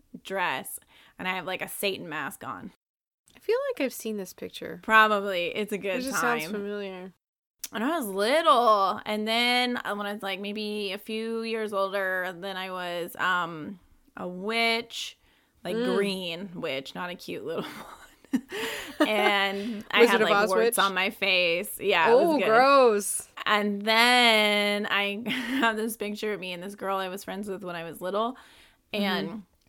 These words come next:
Speaker 1: she's this cute little hippie and, like, smiling really cute. And I am the Grim
Speaker 2: Aw.
Speaker 1: Reaper. <laughs>
Speaker 2: Of course you are.
Speaker 1: And I took this big walking stick and then cut a piece of cardboard and made it, like, the metal part of the,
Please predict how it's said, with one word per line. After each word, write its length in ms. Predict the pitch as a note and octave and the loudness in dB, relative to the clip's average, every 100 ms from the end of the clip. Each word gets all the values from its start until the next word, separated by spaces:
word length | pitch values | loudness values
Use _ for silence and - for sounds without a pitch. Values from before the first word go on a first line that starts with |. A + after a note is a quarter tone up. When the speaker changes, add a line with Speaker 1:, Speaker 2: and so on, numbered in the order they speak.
| - | -10
Speaker 1:
she's 260 | - A3 G#3+ | -2 0 2
this 220 | A3 G#3+ _ | 0 0 _
cute 600 | - - B3 B3 A#3+ A3 | -12 -6 2 4 6 4
little 360 | G#3 G#3+ G#3+ G#3 | 2 2 4 2
hippie 680 | - G#3 G#3 A#3+ A#3 A#3+ | -2 -4 -2 0 2 2
and, 80 | A3+ | 2
like, 180 | F#3+ E3+ | 0 -4
smiling 560 | - G3 G3 G3+ A3 G3+ | -6 -4 -2 -2 -6 -4
really 260 | G3 G3 | -4 -4
cute. 420 | - G#3 G#3 A3 - | -6 -2 0 0 -4
And 200 | G3 - | -6 0
I 280 | F3+ G3 G#3 F4 | 2 4 2 0
am 300 | C4+ A3+ G3+ | 0 0 -4
the 60 | |
Grim 220 | G3+ F3+ F3 | -6 -6 -6
Speaker 2:
Aw. 40 | |
Speaker 1:
Reaper. 580 | F3 F#3+ G#3 F#2+ G#3+ G3+ - - - | -6 -8 -8 -10 -12 -14 -14 -16 -6
<laughs> 80 | C4+ - - | -6 -6 -6
Speaker 2:
Of 160 | B3 - | -6 2
course 360 | C#4 B3 - | 4 4 0
you 140 | E3 D3+ | -6 -2
are. 300 | E3 E3+ F3+ D5+ - - - - | 0 0 -2 -4 -4 -6 -6 0
Speaker 1:
And 180 | A#3+ | 4
I 100 | B3 | 4
took 200 | C4+ C#4 | 2 -2
this 180 | C#4 C4+ | -2 -4
big 440 | A#3+ A#3 B3 B3 A#3 | 0 4 4 4 2
walking 500 | G#3+ A#3 B3 A#3+ A#3+ | 4 4 2 -2 -2
stick 380 | - G#3 G3 - | 0 0 0 -4
and 140 | G#3+ | -4
then 160 | G#3+ A3 | -4 -4
cut 180 | B3+ A3 | -4 -6
a 60 | |
piece 220 | A#3+ A3+ | -6 -8
of 80 | G3+ | -8
cardboard 640 | - G3 G3+ A3+ A3+ A#3+ A#3+ | -6 -4 -4 -2 -2 0 -2
and 160 | G#3 | -4
made 180 | F#3+ G3 | -4 -2
it, 100 | G#3+ | -2
like, 200 | G#3 A#3+ | -2 -2
the 80 | G3+ | -4
metal 380 | F#3 E3+ G#3 A3+ | -4 0 0 0
part 420 | - G#3+ A3 A3+ | 0 2 2 0
of 240 | F3 F#3+ F3+ | -4 -6 -4
the, 600 | F#3 E3 E3 G#3+ A3+ | -2 -2 -2 -4 -6